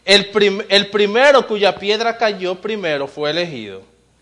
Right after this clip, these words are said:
Y, y algo parecido se ve en Primera de Crónicas, capítulo veintiséis, versículo trece.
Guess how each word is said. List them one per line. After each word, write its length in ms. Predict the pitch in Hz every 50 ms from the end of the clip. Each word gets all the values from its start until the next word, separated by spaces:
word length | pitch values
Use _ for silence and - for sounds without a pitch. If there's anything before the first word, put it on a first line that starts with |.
| _ _ _ _
Y, 280 | 135 151 180 170 170
y 60 | 170
algo 280 | 170 180 196 208 220 214
parecido 440 | - 214 202 196 185 - 208 202 196
se 140 | - - 175
ve 80 | 185
en 60 | 190
Primera 380 | 185 190 170 160 165 175 190 196
de 140 | 190 180 185
Crónicas, 600 | - - 180 196 202 175 156 - - 151 135 -
capítulo 480 | - 147 139 - 160 160 185 175 175 156
veintiséis, 500 | 165 165 - 151 151 139 - 170 170 151
versículo 540 | 147 135 - - 147 139 - 143 139 139 139
trece. 420 | - 107 101 95 - - - -